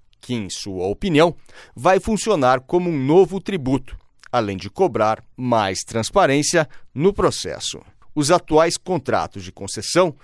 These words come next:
dos dois mil e quinhentos quilômetros do anel de integração se encerram em novembro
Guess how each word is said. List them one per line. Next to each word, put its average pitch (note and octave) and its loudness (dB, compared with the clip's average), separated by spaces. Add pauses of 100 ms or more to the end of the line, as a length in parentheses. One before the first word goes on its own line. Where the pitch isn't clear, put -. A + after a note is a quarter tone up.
(220)
dos E3 -4
dois D#3+ 4
mil F3+ -2
e - -8
quinhentos C3+ -6
quilômetros G2+ -6
do F#3 2
anel G#2+ 2
de F2 -12
integração D3+ 0 (220)
se - -2
encerram E3+ 2
em F3 -4
novembro C#3 0